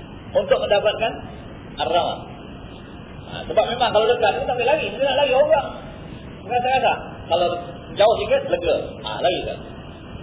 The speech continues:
Ha, nanti tiga empat pusingan yang akhir, datang kan? Tiga pusingan yang akhir.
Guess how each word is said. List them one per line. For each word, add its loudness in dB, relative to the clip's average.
Ha, -2
nanti 2
tiga 6
empat 2
pusingan 0
yang 6
akhir, 4
datang 0
kan? 0
Tiga 4
pusingan 2
yang -4
akhir. -6